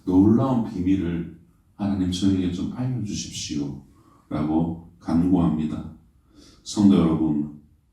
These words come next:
여러분, 눈이라는 것은 사물의 형태를 정확하게 파악할 수 있도록 도와주는 우리의 감각기관이죠. 그렇기 때문에 눈을 열어 어떤 대상을 바라볼 수 있게 되었다라는 것의 의미는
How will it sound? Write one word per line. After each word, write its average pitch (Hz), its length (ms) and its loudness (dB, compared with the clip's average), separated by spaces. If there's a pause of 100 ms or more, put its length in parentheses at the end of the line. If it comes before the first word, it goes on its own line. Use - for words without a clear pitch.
(160)
여러분, 90 220 0
눈이라는 101 580 6
것은 101 540 -4 (640)
사물의 120 640 6
형태를 104 440 4
정확하게 101 720 0
파악할 98 420 -4
수 95 180 -10
있도록 - 600 -6 (340)
도와주는 80 840 2 (160)
우리의 87 480 2
감각기관이죠. 80 1200 -4 (760)
그렇기 107 360 4
때문에 95 440 6
눈을 104 340 8
열어 104 280 4
어떤 110 400 2
대상을 95 400 2
바라볼 87 340 0
수 101 140 -2
있게 101 300 0
되었다라는 80 1200 -8
것의 - 300 -6
의미는 82 720 -2